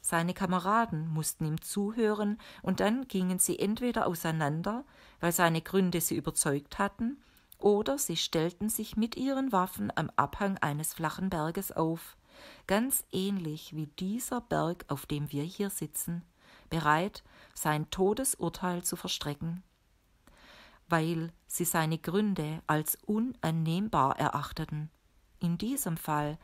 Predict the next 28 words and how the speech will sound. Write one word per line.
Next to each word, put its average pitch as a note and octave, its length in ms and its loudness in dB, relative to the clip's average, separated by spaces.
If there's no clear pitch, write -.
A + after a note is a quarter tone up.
musste D#3+ 240 -2
der D3+ 180 2
verurteilte A3+ 720 0
Krieger E3 540 -2
seinen D#3+ 360 0
alten F#3+ 460 4
Kameraden F#3 640 0
Lebewohl E3 600 0
sagen, E3+ 480 2
und G3 180 4
seine F3+ 360 2
Exekution F3 920 0
begann. D3+ 520 -2
Don E3+ 160 2
Gennaro D3+ 440 2
sah D3 240 2
mich D3+ 380 -2
und E3+ 140 -2
Pablito D3+ 440 -2
an, D#3 300 0
als D#3 400 0
warte C#3 300 2
er E3 260 4
auf D#3+ 180 0
ein D3 180 0
Zeichen D3 480 0
von D3+ 180 -2
uns. D#3+ 380 -2